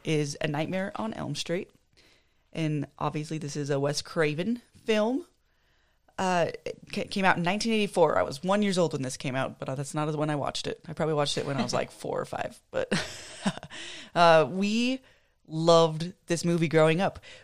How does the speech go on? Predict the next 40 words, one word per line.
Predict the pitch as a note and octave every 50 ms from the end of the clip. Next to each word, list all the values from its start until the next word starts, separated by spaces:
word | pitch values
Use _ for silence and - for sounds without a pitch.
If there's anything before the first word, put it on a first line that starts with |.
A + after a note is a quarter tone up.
| _
We | - F3+ G3+
would | G#3+ G#3
actually | G#3 F#3+ F#3+ - F#3+ F3+
have | F3+ F#3 E3 D#3+ D#3 D3+ D#3 C#3+ - -
our | D#3 D3+ D3 C#3+ D3 C#3+ C3+ -
aunt, | - E3 D#3+ D#3 D3+ - - - - _ _ - _ - - - _ -
uh, | - D#3 D3 C#3+ C#3 C3+ C3+ C3+ C#3 - - _ _ _ _ _
put, | - - F#3 - - C#3+ - -
like, | - D3+ C#3+ C#3+ C#3
butter | - D#3 D#3+ E3+
knives, | F3 E3+ D#3+ E3 F3+ E3 - - _ - - - _ _ -
uh, | - D#3+ D3 C#3+ C#3+ -
in | - F3+ D#3
her | D#3 D#3
hands, | E3 F3+ D3+ D#3 D#3+ -
like, | D3+ C#3 - -
in | F3 E3
between | D3+ C#3+ - - E3 E3 D3+ E3 D#3 D3 C#3+ - _ _ _ _
her | C#3+ D#3 D3+
fingers, | D3 - D#3 D#3+ D#3 E3+ F3 F#3 F#3 - - - - - - -
and | - D#3+ D#3+
chase | - - F#3+ F#3 - F#3
us | F3 -
around | F3 D3+ D#3 D#3 D#3+ D#3 D3+ D3 -
like | - C#3+ -
she | - - F3
was | D#3+ D3+ D3
Freddy | - - D3 C#3+
Krueger. | C#3+ - - D#3+ D#3 D#3 E3 F3
We, | E3+ F3 F3 F3+ F3+ F3 F3+ F3+ F3 - _ _ _ _ _ _ _ _ _ _ _ _ _ _ _ -
we | - F#3+ G#3
couldn't | F#3+ C4+ C4+ A#3+ A3+
get | G#3+ G3+
enough | F3+ E3+ D#3+ D3
of | D3+ C#3+ C#3+
it. | C#3+ C3 - -
And, | - E3 E3 E3 E3 D#3 C#3+ - _ _ _ _ _ _ _ _ _ _ -
you | F#3 G#3
know, | G#3 G#3
I, | G3+ F#3+ F#3+ F#3+